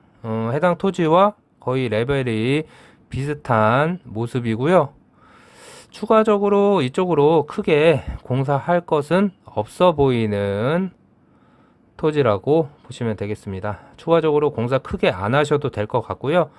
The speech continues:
바로 집 지으실 분들은 손 댈 거 없이 바로 토지 사용하시면 될 것 같습니다.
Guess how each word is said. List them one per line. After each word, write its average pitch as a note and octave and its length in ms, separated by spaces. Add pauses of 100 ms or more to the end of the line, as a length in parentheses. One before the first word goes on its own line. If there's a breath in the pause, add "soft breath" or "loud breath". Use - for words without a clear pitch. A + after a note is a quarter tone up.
(340 loud breath)
바로 F3+ 340
집 C#3 260
지으실 D3+ 460
분들은 C3+ 680 (2500)
손 F3+ 220
댈 C3 160
거 C#3 180
없이 A#2 520
바로 C#3 280
토지 D3+ 320
사용하시면 C#3 1040
될 G#2+ 160
것 A2 140
같습니다. G2+ 680